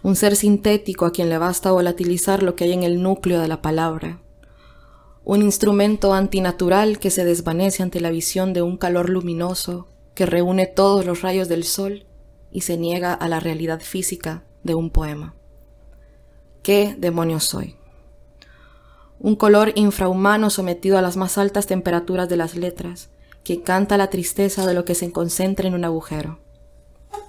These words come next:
La sed, lo que se nos propone, eso soy. Ningún encuentro. Ahora bien, por un minuto pienso cómo las palabras se desnudan en la imaginación.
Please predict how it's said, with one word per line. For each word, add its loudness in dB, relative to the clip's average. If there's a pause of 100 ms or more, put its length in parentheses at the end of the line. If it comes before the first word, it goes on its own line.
(600)
La 0
sed, -2 (640)
lo -2
que 2
se -2
nos -2
propone, -2 (880)
eso -2
soy. -6 (720)
Ningún 2
encuentro. -2 (1400)
Ahora 6
bien, -2 (400)
por 6
un 8
minuto 6
pienso 4
cómo 4
las 2
palabras 4
se 0
desnudan 2
en 0
la 2
imaginación. -4